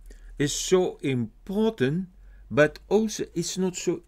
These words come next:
easy. It is not so what goes just a easy way.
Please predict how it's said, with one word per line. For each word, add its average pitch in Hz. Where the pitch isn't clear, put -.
easy. 160
It 117
is 143
not 165
so 170
what 123
goes 156
just 160
a 147
easy 120
way. 113